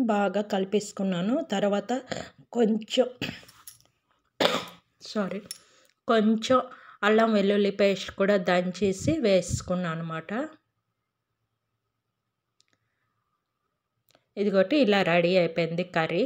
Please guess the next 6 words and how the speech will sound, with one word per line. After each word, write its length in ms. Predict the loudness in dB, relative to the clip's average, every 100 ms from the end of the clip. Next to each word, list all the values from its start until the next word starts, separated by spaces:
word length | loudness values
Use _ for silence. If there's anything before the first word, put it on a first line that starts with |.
| -4
చాలా 300 | 0 4 6 4
బాగుంటుందండి. 1080 | 2 4 4 2 2 -2 -2 -4 -4 -2 -4 -4 _ _ _ _ _ _ _ _ _ _ _ _ -2
మా 140 | 0 4
లంచ్ 440 | 4 4 0 0
రొటీన్ 460 | 2 2 2 -2 -4
అనమాట. 320 | -6 -6 0